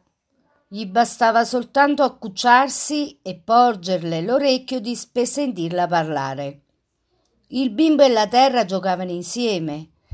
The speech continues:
nei pomeriggi di tutti i giorni dell'anno. "Terra, terra,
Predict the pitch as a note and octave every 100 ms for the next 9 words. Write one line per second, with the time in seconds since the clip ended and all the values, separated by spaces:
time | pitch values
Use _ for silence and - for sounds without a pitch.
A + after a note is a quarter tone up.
0 | - _ G3 F#3+ G3 G3 G3 A#3+ G3+ D3+
1 | F3 E3 G3 C#4 D#4+ D#4+ A3 G#3+ G#3+ A#3
2 | G#3 G#3 E3 C#3 C#3 C#3+ C#3+ C#3+ - _
3 | _ _ _ - _ D#4 E4+ C4+ G#3+ F#3
4 | F3+ - D#4 D#4 G#3+ F#3+ F3